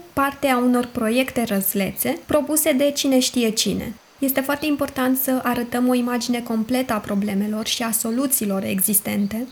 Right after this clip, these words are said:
și a lucrurilor care ar trebui îmbunătățite și ajustate. Un singur curs despre reciclare și două-trei ore în care vorbim despre cum nu este bine să arunci gunoaie în natură,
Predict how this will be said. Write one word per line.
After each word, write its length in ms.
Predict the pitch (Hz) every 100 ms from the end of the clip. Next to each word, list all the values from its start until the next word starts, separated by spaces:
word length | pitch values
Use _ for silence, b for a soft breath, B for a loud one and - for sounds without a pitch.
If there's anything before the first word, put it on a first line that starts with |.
| - - -
și 140 | -
a 100 | 277
lucrurilor 500 | 285 294 285 277 254
care 260 | 254 247 240
ar 100 | 240
trebui 340 | - 220 254
îmbunătățite 720 | 285 254 208 202 196 208 202
și 140 | 233 226
ajustate. 680 | 220 208 202 - - - 214 - - -
Un 140 | 262
singur 400 | 254 262 277 269 262
curs 260 | 269 262
despre 400 | - 247 254 233
reciclare 760 | 220 208 208 202 220 214 226 247
și 300 | 254 233 214
două-trei 500 | 202 247 254 247 233 233
ore 220 | 226 233
în 120 | 226
care 380 | 220 220 214 214
vorbim 360 | 214 214 226 240
despre 580 | 226 - - 214 208 - - -
cum 120 | 226
nu 140 | 226
este 300 | 254 254 247
bine 260 | 208 226 220
să 140 | 220
arunci 480 | 214 214 226 226 226
gunoaie 440 | 202 220 208 214 226
în 60 |
natură, 540 | 214 202 208 196 214